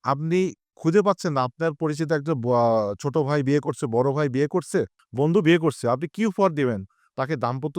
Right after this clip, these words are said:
জিজ্ঞাসা বইটা উপহার দিতে পারেন। আপনি যদি মেয়ে হন, নারী হন, আপনার বান্ধবীকে উপহার দিতে পারেন। পরিচিত যারা বিয়ে করছে, তাদের কাছে এই বইটা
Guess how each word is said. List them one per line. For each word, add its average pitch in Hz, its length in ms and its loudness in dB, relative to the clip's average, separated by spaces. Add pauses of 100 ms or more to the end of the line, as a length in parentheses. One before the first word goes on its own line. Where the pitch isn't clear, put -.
জিজ্ঞাসা 131 340 -4
বইটা 135 260 0
উপহার 135 220 -4
দিতে 117 200 -2
পারেন। 92 240 -6 (460)
আপনি 156 380 -2 (500)
যদি 147 180 -2
মেয়ে 143 320 2
হন, 139 240 0 (240)
নারী 127 300 0
হন, 135 240 -2
আপনার 131 440 -2
বান্ধবীকে 139 500 -2
উপহার 175 280 0
দিতে 117 220 -2
পারেন। 92 300 -8 (580)
পরিচিত 165 360 -2 (240)
যারা 131 220 4
বিয়ে 135 260 2
করছে, 147 380 -2 (420)
তাদের 127 240 -2
কাছে 175 160 -4
এই 156 60 0
বইটা 143 320 2